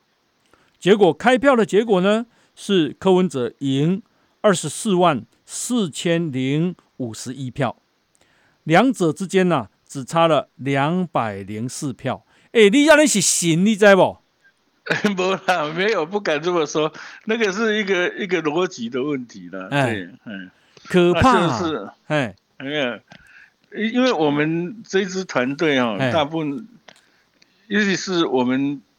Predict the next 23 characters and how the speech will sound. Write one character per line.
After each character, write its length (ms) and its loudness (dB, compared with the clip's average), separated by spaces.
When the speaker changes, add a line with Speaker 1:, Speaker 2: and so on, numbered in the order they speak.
Speaker 2:
跟 500 -2
其 180 -8
他 200 0
的 80 0
幕 160 -2
僚 160 2
团 180 -2
队 220 0
最 160 -6
大 180 0
的 100 -4
不 140 -12
同 260 -6
是， 280 -6
我 180 -6
们 140 -4
有 120 -2
很 160 -4
多 160 -6
理 160 -14
科 280 -8
背 200 -10
景 200 -20